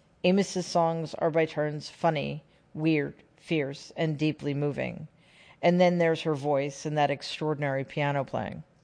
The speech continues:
Scarlet's Walk, her seventh studio album, came out in two thousand two.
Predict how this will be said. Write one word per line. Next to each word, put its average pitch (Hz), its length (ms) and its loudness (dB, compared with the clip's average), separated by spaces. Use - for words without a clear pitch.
Scarlet's 220 600 2
Walk, 160 440 0
her 165 100 -2
seventh 170 460 -2
studio 160 500 2
album, 143 340 0
came 165 240 -4
out 156 140 4
in 151 140 -4
two 156 180 -8
thousand 139 460 -2
two. 139 340 -8